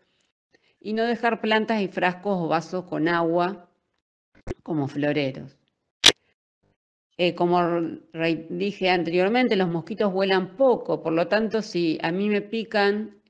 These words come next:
eh, los mosquitos que a mí me pican muy probablemente se estén criando en mi domicilio. Bueno, finalmente, po-, ante este escenario, desde hace varios años,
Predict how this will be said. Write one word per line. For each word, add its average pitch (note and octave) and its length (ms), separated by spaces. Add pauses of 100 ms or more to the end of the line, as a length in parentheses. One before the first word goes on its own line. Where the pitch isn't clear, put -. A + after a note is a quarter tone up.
eh, D#3+ 140
los D#3 120
mosquitos G#3 440
que F#3 120
a F3+ 60
mí G#3+ 160
me G3+ 140
pican G#3 400
muy G3 140
probablemente F#3 760 (260)
se - 160
estén F#3 280
criando F#3 680
en D#3+ 180
mi F#3 140
domicilio. D3+ 800 (1700)
Bueno, F#3 300
finalmente, F#3 720
po-, F3 160
ante E3 380
este F3+ 280
escenario, G#3+ 720
desde F3 200
hace E3+ 220
varios F3 380
años, G#3+ 500